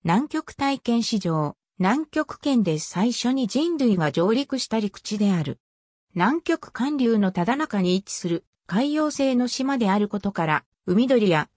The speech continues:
怪獣の貴重な休息地、繁殖地となっており、諸島に含まれるサブリナ島は、南極特別保護地区に指定されている。バレニー、諸島サブリナ島のモノリス、南極大陸東部、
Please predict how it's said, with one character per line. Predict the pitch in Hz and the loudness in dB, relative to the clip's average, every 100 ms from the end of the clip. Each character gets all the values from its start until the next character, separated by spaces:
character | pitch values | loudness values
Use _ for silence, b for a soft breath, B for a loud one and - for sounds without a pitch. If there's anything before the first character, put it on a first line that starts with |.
| _ | _
怪 | - 190 285 | -2 0 0
獣 | 285 277 254 | 0 0 0
の | 240 | -2
貴 | - | -4
重 | - 262 294 | -2 0 0
な | 294 | -4
休 | - 240 | -2 -2
息 | 277 247 - | 0 -4 -6
地、 | - 160 - _ _ | -6 -6 -6 _ _
繁 | - 220 | -4 -2
殖 | 302 - 302 - | 0 -2 -4 -4
地 | - | -10
と | - 190 | -2 0
な | 202 | 0
っ | - | -2
て | 190 | -2
お | 180 165 | 0 0
り、 | 151 - _ | -4 -8 _
諸 | - 262 | -4 -2
島 | 277 302 247 | 0 0 0
に | 190 | 0
含 | - - 254 | -6 -4 0
ま | 277 | 0
れ | 262 | 0
る | 220 | -2
サ | - 185 | -2 -2
ブ | 196 | 0
リ | 208 | 0
ナ | 208 214 | 0 0
島 | 208 190 | 2 2
は、 | 175 165 - _ _ | 2 0 -2 _ _
南 | 170 254 | 0 0
極 | 294 311 - | -2 -8 -6
特 | 302 302 262 | -6 -2 0
別 | 254 190 | 0 -2
保 | 175 180 | -4 -2
護 | 208 | -2
地 | 254 - | -4 -4
区 | 254 | 0
に | 190 | 0
指 | - - | -2 -2
定 | 190 247 | -2 0
さ | 214 | -2
れ | 208 | -4
て | 190 | -2
い | 175 156 | -2 -2
る。 | 151 - _ _ _ _ _ | -4 -8 _ _ _ _ _
バ | 233 | 0
レ | 311 | 2
ニ | 247 202 165 127 | 2 2 2 -2
ー、 | - _ - | -8 _ -6
諸 | 302 | -6
島 | 359 277 214 | 0 0 0
サ | - | -2
ブ | 175 247 | -2 -2
リ | 285 | -2
ナ | 277 269 | -4 -2
島 | 254 247 | 0 2
の | 240 | 2
モ | 233 | 2
ノ | 214 196 | 2 2
リ | 180 | 0
ス、 | - - - _ _ | -4 -10 -12 _ _
南 | 170 247 | 0 0
極 | 302 311 - | -2 -8 -6
大 | 254 247 | -4 0
陸 | 240 247 - | -2 -4 -2
東 | 262 233 | 0 2
部、 | 170 151 | 0 -4